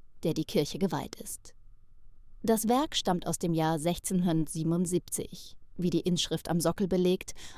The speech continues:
auf dem das Wappen des Abtes Giallombardo zu sehen ist. Identisch mit dem Wappen, das auch am Sockel der Statue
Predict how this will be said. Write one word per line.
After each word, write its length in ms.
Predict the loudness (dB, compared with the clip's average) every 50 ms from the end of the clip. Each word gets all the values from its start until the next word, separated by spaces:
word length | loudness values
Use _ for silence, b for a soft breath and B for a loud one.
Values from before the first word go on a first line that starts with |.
| B B
auf 160 | 0 0 2
dem 180 | 2 4 4 4
das 220 | 4 2 2 2
Wappen 300 | 2 2 4 4 4 6
des 200 | 6 4 2 0
Abtes 380 | -2 -2 -2 -2 -4 -6 -4 -2
Giallombardo 680 | 0 2 4 4 4 4 6 4 4 4 2 0 0
zu 180 | -2 -2 -2 0
sehen 320 | 2 2 2 2 0 -2
ist. 460 | -4 -6 -8 -8 -8 -10 -10 -12 -16 -18 -20 -20 -20 -20 -20 -20 -20 -20 -18 0 2
Identisch 560 | 2 4 4 4 4 2 2 0 0 0 0
mit 140 | 0 0 0
dem 160 | 2 4 4
Wappen, 380 | 2 2 2 2 2 2 0 B B B B B B
das 200 | -2 -2 -2 0 2
auch 220 | 2 2 2 2
am 180 | 2 2 4 4
Sockel 320 | 4 4 2 2 2 2
der 120 | 2 2 2
Statue 760 | 2 2 0 0 0 0 -2 0 2 2 4 2 2 -2